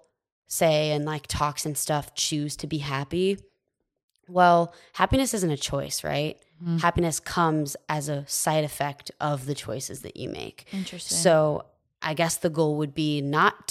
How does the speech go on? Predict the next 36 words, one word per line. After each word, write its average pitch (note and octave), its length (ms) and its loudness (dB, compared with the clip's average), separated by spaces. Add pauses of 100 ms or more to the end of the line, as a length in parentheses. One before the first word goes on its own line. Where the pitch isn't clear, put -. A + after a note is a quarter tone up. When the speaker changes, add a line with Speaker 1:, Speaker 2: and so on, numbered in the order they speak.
Speaker 1:
to E3 240 2
choose G3 380 -2
happiness, B2 760 -4 (300)
but D#3+ 160 0
to D#3 120 -4
choose D3+ 600 0 (400)
the D#3+ 80 -4
decisions C#3+ 640 -2
that C3 140 -8
will C3+ 120 -6
lead C3 300 -8
you - 120 -12 (160)
to - 80 -14
happiness. - 680 -8 (100)
Speaker 2:
Oh, A3+ 60 -10
I G#3+ 140 -6
like F3+ 260 -8
that E3 140 -10
a E3 40 -6
Speaker 1:
And E3 140 2
I D#3+ 60 4
Speaker 2:
lot, E3+ 120 0
Speaker 1:
think F3+ 160 4
that F3+ 140 6
that's, E3 200 2
Speaker 2:
yeah. E3 60 4
Speaker 1:
like, D#3+ 100 -4
a D3+ 60 -2
totally, D3+ 920 -2 (480)
I, D#3 200 -8
I D#3+ 120 -2
just F3 220 -2
love D#3+ 240 2
that D3+ 240 -4
Speaker 2:
Mm-hmm. F3+ 100 -18
Speaker 1:
because E3 640 0